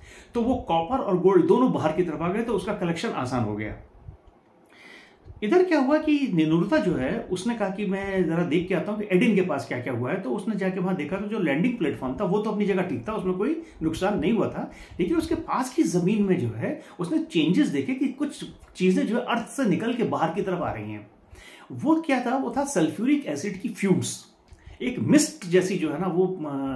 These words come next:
सल्फ्यूरिक एसिड की, वो बाहर आ रही थी पृथ्वी से। और बेटुमिन, या ये जो एक तरीके का कोलतार टाइप का जो होता है ना, ये बाहर निकल रहा था। और ये सब हुआ था, ये ज्वालामुखी फटने की वजह से। तो ये वहां पर एक changes, मतलब जो है ना, ये, अ, यहाँ पर शुरू हो गए थे।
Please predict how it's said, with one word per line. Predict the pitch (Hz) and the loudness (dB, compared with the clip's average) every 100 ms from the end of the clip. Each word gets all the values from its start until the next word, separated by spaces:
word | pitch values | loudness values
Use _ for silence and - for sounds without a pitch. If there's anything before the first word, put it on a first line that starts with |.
| 131 127 123 | -4 -6 -8
सल्फ्यूरिक | 131 131 147 139 135 | -6 -4 0 0 0
एसिड | 123 117 | -4 -4
की, | - 370 - - 143 | -2 -2 -2 -10 -4
वो | - | -2
बाहर | 117 127 | 2 2
आ | 104 | 0
रही | 98 98 | -2 -6
थी | 113 | -8
पृथ्वी | - - 120 | -12 -10 -10
से। | - 113 - - - - | -10 -12 -14 -20 -20 -6
और | 196 | -2
बेटुमिन, | 131 196 214 220 135 - - - - - 151 | 6 8 8 6 2 2 -6 -20 -20 -14 -4
या | 143 139 131 | -2 0 -2
ये | 135 135 | 0 -2
जो | 131 135 139 | -2 -2 -2
एक | 147 | -2
तरीके | 165 139 156 | -4 -2 -4
का | 151 | 0
कोलतार | 170 156 170 165 | 6 6 6 4
टाइप | 139 127 131 | 2 -4 -6
का | |
जो | 120 | -6
होता | 120 120 | -4 -4
है | 147 | -4
ना, | 370 | -4
ये | 240 117 240 | -4 0 0
बाहर | - 131 151 | 2 0 0
निकल | 139 127 | -2 0
रहा | 117 110 | -2 -2
था। | 107 107 - | -6 -8 -8
और | 139 | -4
ये | 196 | -2
सब | - 170 | -2 -2
हुआ | 160 180 | 0 0
था, | 247 285 | 0 -2
ये | 175 170 - | 0 -2 -2
ज्वालामुखी | 104 127 117 135 139 135 123 | -4 -4 -2 0 0 -2 -6
फटने | - 151 131 113 | -6 -6 -4 -4
की | 110 | -6
वजह | 98 101 | -10 -12
से। | 117 - - - - - | -12 -14 -16 -20 -14 -4
तो | |
ये | 160 233 | 2 4
वहां | 165 | 4
पर | 147 139 | 0 -4
एक | 127 | -4
changes, | 135 117 117 117 | -2 0 0 -2
मतलब | 110 127 110 | -4 -6 -6
जो | 110 | -6
है | |
ना, | 135 | -4
ये, | 117 156 | -4 -4
अ, | 160 - 127 127 117 | -6 -10 -16 -14 -12
यहाँ | 113 110 107 | -10 -8 -8
पर | - 165 - | -8 -10 -10
शुरू | - 127 | -4 -2
हो | 107 | -2
गए | 104 | -6
थे। | 104 | -10